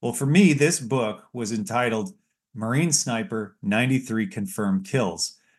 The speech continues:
And it tells the exciting true story of Sergeant Carlos Hathcock, a legendary Marine sniper in the Vietnam War. And part of the heading of this book, or the description of this book, is,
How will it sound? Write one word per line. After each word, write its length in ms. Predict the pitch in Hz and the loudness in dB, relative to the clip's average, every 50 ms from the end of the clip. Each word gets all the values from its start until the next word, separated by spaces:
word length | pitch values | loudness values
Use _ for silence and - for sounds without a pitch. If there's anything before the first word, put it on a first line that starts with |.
| _ _ _ _ | _ _ _ _
And 160 | 123 127 131 | -2 0 2
it 120 | 139 143 | 0 0
tells 400 | - - - 151 160 175 156 147 | -2 0 2 2 4 4 2 0
the 120 | - 147 135 | 0 0 0
exciting 520 | 120 - - - 151 151 160 165 160 151 | 2 0 0 2 2 2 2 0 -2 -4
true 240 | 143 - - 151 135 | -6 -6 -4 -4 -4
story 520 | - - - - 151 151 147 127 117 113 | -4 -4 -2 -2 0 0 2 0 0 -2
of 80 | 107 98 | -2 -4
Sergeant 440 | - - 135 131 123 120 120 117 - | -2 0 0 0 0 -2 -6 -8 -8
Carlos 300 | 123 120 110 107 98 - | -8 -6 -6 -6 -8 -6
Hathcock, 580 | - 120 127 131 131 - - 110 98 98 95 | -2 0 0 0 -2 -4 -6 -6 -6 -4 -4
a 40 | 101 | -2
legendary 460 | 104 127 143 147 165 151 151 147 139 | 0 0 2 2 2 2 2 2 2
Marine 320 | 123 123 120 123 123 117 98 | 2 0 -2 -2 -2 -2 -2
sniper 500 | - - 123 123 127 120 - 113 107 - | -2 -4 -4 -4 -4 -4 -6 -8 -8 -6
in 100 | 117 110 | -6 -4
the 60 | 104 | -4
Vietnam 540 | 95 95 120 120 120 113 107 107 101 95 92 | -4 -2 0 -2 0 0 -2 -2 0 0 0
War. 360 | 95 104 117 110 92 - - _ _ _ _ _ _ _ _ _ _ _ _ _ _ _ _ _ _ _ _ _ - | 0 0 0 -2 -4 -8 -14 _ _ _ _ _ _ _ _ _ _ _ _ _ _ _ _ _ _ _ _ _ 0
And 420 | 131 131 135 135 131 127 120 - - _ - - - - | 2 2 4 2 2 -2 -4 -8 -14 _ -20 -18 -18 -4
part 240 | - 147 156 160 160 | 2 4 6 6 6
of 100 | 151 135 | 4 4
the 160 | 135 135 123 | 4 2 2
heading 380 | 104 113 147 147 151 156 147 135 | 2 2 2 2 4 2 2 2
of 100 | 123 117 | 0 0
this 180 | 117 113 104 - | 0 -2 -4 -4
book, 300 | - 139 139 139 139 131 | -2 0 0 0 0 -2
or 40 | |
the 100 | 117 117 | -6 -6
description 560 | 101 107 101 - - - 147 143 143 143 143 123 | -6 -8 -8 -10 -4 -2 -2 -2 -2 -2 -4 -4
of 80 | 117 | -6
this 80 | 101 98 | -8 -6
book, 300 | 98 135 131 117 - 117 | -4 -4 -4 -4 -4 -6
is, 280 | 110 104 95 95 - | -6 -6 -8 -10 -12